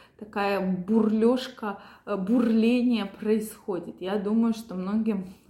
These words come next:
это не понравится. Поэтому, друзья мои,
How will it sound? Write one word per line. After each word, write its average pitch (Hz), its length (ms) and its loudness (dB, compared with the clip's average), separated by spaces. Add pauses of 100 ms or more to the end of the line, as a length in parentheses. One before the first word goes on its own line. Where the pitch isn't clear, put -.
(100)
это 202 400 -4 (100)
не 196 120 -6
понравится. 175 760 -8 (500)
Поэтому, 247 840 0
друзья 240 600 -2
мои, 170 520 -2